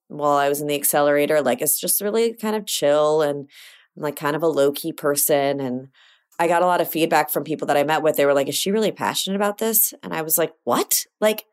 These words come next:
is that really your question?" Like, I'm, like, exploding inside. Like, I'm so passionate about this. Like, I will move mountains to make this happen. So I realized that, like,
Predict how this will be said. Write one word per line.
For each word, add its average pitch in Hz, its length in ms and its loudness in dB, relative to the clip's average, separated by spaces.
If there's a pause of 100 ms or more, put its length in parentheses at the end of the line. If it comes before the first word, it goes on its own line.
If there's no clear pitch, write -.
(320)
is 196 60 -6
that - 260 -2
really 190 320 4
your 233 120 6
question?" 359 540 0
Like, 240 300 0 (380)
I'm, 269 120 2
like, 294 260 2
exploding 247 680 6
inside. 131 580 2
Like, 160 220 2
I'm 233 160 2
so 262 380 6
passionate 156 500 0
about 127 180 2
this. 151 200 2
Like, 170 100 -2
I 247 140 2
will 269 280 2 (380)
move 220 420 2
mountains 185 680 4
to 156 100 -2
make 135 220 -4
this 127 180 2
happen. 123 480 2 (440)
So - 180 2
I 240 60 8
realized 262 680 6
that, 190 220 4
like, 151 320 2